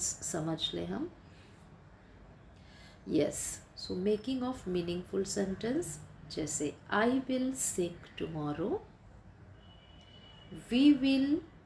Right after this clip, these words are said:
play today", "He will paint it later", वह उसको बाद में paint करेगा।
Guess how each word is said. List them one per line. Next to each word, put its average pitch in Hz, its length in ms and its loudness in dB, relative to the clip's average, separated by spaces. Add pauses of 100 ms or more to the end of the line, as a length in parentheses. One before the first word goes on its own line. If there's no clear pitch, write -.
(100)
play 220 480 6 (420)
today", 196 460 2 (2750)
"He 262 120 6 (160)
will 277 420 2 (400)
paint 285 520 2 (120)
it 202 280 -2
later", 160 680 0 (560)
वह 170 120 -2
उसको 170 360 -2
बाद 156 360 0
में 160 160 -6
paint 151 340 -4
करेगा। 156 480 -4